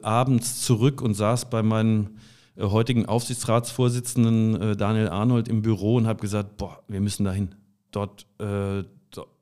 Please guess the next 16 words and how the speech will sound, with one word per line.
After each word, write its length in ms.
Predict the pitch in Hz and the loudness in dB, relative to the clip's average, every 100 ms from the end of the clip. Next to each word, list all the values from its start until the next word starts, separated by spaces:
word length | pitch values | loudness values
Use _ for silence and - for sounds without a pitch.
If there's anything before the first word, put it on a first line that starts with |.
| - | -6
wir 120 | 104 | 0
müssen 240 | 104 101 | 0 0
unbedingt 260 | 104 101 98 | -2 -2 -2
nach 80 | 98 | -2
Nordrhein-Westfalen, 1000 | 98 92 95 90 - 101 104 101 95 82 | -4 -4 -6 -6 -4 -2 0 0 -2 -2
ne, 200 | 110 85 - | -4 -6 -8
dieses 240 | 107 95 | -10 -8
Ballungsgebiet, 680 | - 101 113 - 104 110 104 | -4 -2 -2 -4 -8 -6 -6
so 100 | - | -6
viele 220 | 107 113 101 | -4 0 0
Menschen, 320 | 104 117 107 | 0 0 0
die 140 | 104 | 2
wollen 220 | 110 113 | 4 2
alle 200 | - 117 | 0 0
gut 220 | 113 113 107 | 0 -2 0
wohnen 360 | 113 120 117 | 2 4 2